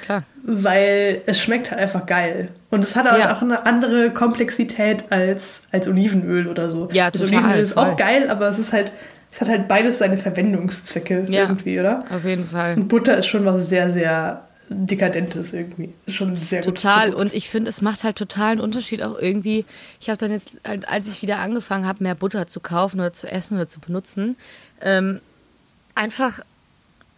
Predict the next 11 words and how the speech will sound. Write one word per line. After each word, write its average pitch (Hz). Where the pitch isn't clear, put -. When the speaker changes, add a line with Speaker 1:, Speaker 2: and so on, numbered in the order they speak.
Speaker 1:
eine 220
stinknormale 240
Tomatensoße, 202
Nudeln 214
mit 196
Tomatensoße, 196
aber 185
nachher 208
noch 202
mal, 202
also 180